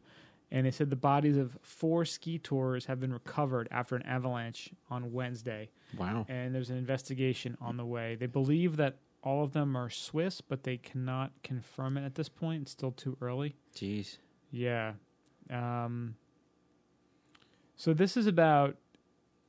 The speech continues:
Speaker 1: they say it's about two hours east of Ischgl.
Speaker 2: Oh, wow.
Speaker 1: Yeah, I looked it up before.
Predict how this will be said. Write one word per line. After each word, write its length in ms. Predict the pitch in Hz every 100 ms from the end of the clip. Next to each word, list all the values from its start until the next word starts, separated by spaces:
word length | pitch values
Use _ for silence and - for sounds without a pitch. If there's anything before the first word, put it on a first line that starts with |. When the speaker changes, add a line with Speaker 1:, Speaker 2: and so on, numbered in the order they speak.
| -
Speaker 1:
they 100 | 139
say 200 | - 175
it's 120 | 175
about 300 | 156 135 131
two 240 | - 214
hours 500 | - 170 170 165 143 - _
east 540 | 175 175 180 - - - _ _ -
of 280 | 139 131 113 - _ _ -
Ischgl. 540 | 160 147 - 120 113 120 _ _ _ _ _ _ -
Speaker 2:
Oh, 80 | 147
wow. 340 | 107 156 143 82 - _ _
Speaker 1:
Yeah, 280 | 139 127 120
I 40 | 131
looked 220 | 135 131
it 80 | 131
up 120 | 127
before. 540 | 123 - 127 120 117